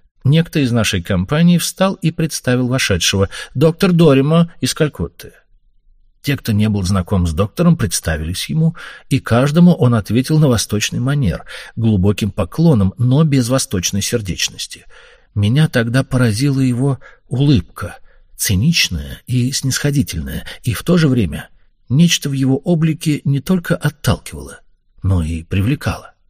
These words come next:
Присутствие Дорима направило общий разговор в иное русло.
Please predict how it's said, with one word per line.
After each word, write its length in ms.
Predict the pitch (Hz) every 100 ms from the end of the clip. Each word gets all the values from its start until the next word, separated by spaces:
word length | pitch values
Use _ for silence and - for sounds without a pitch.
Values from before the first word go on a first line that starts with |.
| _ _ _ _ _ _ - - - _
Присутствие 560 | 139 131 202 - 165 147
Дорима 480 | 123 175 175 175
направило 640 | 160 143 127 143 156 160 156
общий 380 | 156 151 -
разговор 480 | 127 117 120 127 147
в 120 | 139
иное 300 | 147 110 80
русло. 420 | 71 65 - -